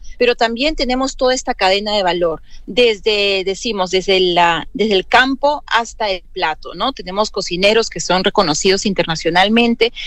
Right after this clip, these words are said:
Y bueno, acabamos de volver a ganar los World Travel Awards, que tú sabes que es una premiación que le decimos como los Oscars del turismo. Y hemos ganado tres premios este año nuevamente,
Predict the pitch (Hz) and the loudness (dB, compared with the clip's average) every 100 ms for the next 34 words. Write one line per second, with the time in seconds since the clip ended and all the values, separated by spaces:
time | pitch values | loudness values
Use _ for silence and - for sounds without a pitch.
0 | - - 247 370 277 202 196 233 233 262 | -6 0 2 2 2 0 0 2 2 0
1 | 277 240 196 202 196 247 330 302 220 214 | -4 -4 -4 -2 0 0 0 -2 -2 -2
2 | 226 247 - - - 208 208 208 233 - | -2 -2 -6 -16 -6 -6 -2 -2 -2 -2
3 | 240 226 226 185 180 214 - - - - | -2 0 0 0 2 0 -4 -16 -16 -20
4 | - 202 214 214 202 220 - 208 214 208 | -14 -12 -6 2 2 2 -2 -4 0 0
5 | 214 208 180 - 208 208 214 226 185 165 | 0 -2 -2 0 2 2 2 2 2 0
6 | - 190 196 202 - 180 160 156 - 226 | -2 -2 0 -2 -2 0 2 0 2 2
7 | 254 - - - 190 - 180 202 - 196 | 2 0 -2 2 -2 0 0 -2 -4 -6
8 | 339 - - - - - - - - 240 | -6 -8 -18 -18 -20 -20 -20 -8 0 2
9 | 247 254 214 202 208 226 233 - 247 - | 2 2 2 4 4 4 2 -2 -6 -4
10 | 240 190 180 170 180 180 196 190 196 196 | -6 -6 -8 -12 -10 -4 0 0 0 -2
11 | 196 214 240 220 208 247 294 | 2 4 4 2 -2 -2 -4